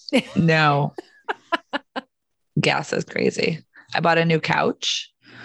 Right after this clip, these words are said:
Speaker 2: some furniture. We did make a lot of skirts. Oh, I designed, uh, two whole seasons of <laughs> skirt products.
Speaker 1: And
Speaker 2: And, mm-hmm.
Speaker 1: you changed,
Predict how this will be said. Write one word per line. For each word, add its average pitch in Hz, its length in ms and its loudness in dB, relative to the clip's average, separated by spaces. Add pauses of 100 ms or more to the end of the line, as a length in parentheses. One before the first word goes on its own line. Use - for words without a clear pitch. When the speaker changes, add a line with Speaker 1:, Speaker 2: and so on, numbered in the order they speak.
(600)
Speaker 2:
some 165 260 2
furniture. 165 760 2 (800)
We 180 180 4
did 180 200 2
make 180 200 4
a 170 60 4
lot 156 200 4
of 156 80 -4
skirts. 175 460 0
Oh, 233 140 4
I 202 100 4
designed, 180 460 0 (140)
uh, 160 320 2
two 185 240 -2
whole 175 160 2
seasons 170 680 -2
of 151 360 2 (400)
<laughs> - 600 -6
skirt - 440 -2
products. - 580 0 (640)
Speaker 1:
And 202 680 4
Speaker 2:
And, 240 240 -2 (520)
mm-hmm. 180 280 6 (360)
Speaker 1:
you 214 240 2
changed, 208 840 2